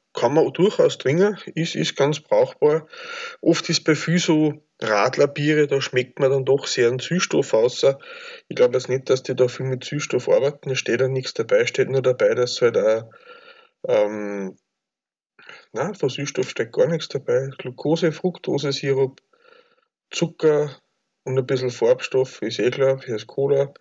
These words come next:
Phosphorsäure, auch wie beim Cola, nichts mit Light oder so. Ähm, man muss auch ganz gut aufstoßen davon.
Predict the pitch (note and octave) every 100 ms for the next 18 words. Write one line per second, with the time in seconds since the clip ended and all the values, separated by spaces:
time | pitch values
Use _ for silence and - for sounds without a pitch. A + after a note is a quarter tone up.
0 | _ _ _ _ _ - D#3+ - D#3+ C#3+
1 | C#3 C#3 C#3 B2+ D3+ D3 C#3 C3+ - C#3+
2 | C#3+ C#3 _ _ - - B2 - - G#2+
3 | - D#2 - F2+ - - - - _ _
4 | _ _ _ _ _ _ - - A2 G#2+
5 | G#2+ G2 _ _ _ _ _ - _ _
6 | _ _ _ _ - B2 C#3+ E3 D3+ C3+
7 | C#3 C3+ G#2+ D#3 - G3 G3 G3+ F3+ F3+
8 | D#3+